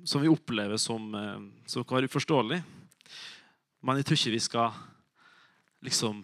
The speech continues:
vende ryggen til Gud for den grunn. Tjue nitten startet brått for oss alle. Vi mistet to gode venner, Jørgen og Eirik. Eh, ja,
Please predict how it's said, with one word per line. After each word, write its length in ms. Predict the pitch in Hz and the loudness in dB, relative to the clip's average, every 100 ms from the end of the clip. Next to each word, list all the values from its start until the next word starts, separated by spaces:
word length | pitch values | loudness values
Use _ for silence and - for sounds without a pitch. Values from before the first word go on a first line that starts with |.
| - - | -16 -4
vende 280 | 131 127 139 | -2 2 2
ryggen 260 | 131 104 101 | 2 -2 -4
til 140 | 113 | 0
Gud 240 | 120 120 120 - - | 0 0 -4 -10 -4
for 160 | - 110 | 0 0
den 140 | 107 | 0
grunn. 220 | 117 135 - - _ _ _ _ _ _ _ - - - - - | 0 -2 -6 -20 _ _ _ _ _ _ _ -14 -12 -12 -14 -4
Tjue 220 | - 170 147 | 6 6 8
nitten 300 | 156 - 135 | 2 0 -8
startet 680 | - 147 - 117 107 107 104 - 165 _ _ _ | 6 6 8 4 6 2 -2 -12 -20 _ _ _
brått 480 | 120 143 196 _ - - - - | 6 6 6 _ 2 2 2 0
for 140 | 127 | -2
oss 120 | 123 139 | 0 2
alle. 340 | 139 139 190 | 2 0 -2
Vi 120 | 139 131 | -6 -4
mistet 540 | 135 - - 95 98 | 0 0 -2 -8 -8
to 380 | - 117 107 110 | -8 -6 -8 -8
gode 280 | 117 117 104 | -6 -6 -4
venner, 280 | 104 95 123 - - | -8 -10 -14 -18 -4
Jørgen 280 | 123 110 104 | -2 0 -2
og 60 | |
Eirik. 300 | 98 107 - - _ _ _ _ - - - - - _ _ - | -6 -8 -12 -16 _ _ _ _ -20 -18 -20 -20 -20 _ _ -8
Eh, 360 | 117 113 110 107 101 - - _ _ _ - _ | -4 -2 -4 -8 -12 -20 -20 _ _ _ -20 _
ja, 140 | 110 | -6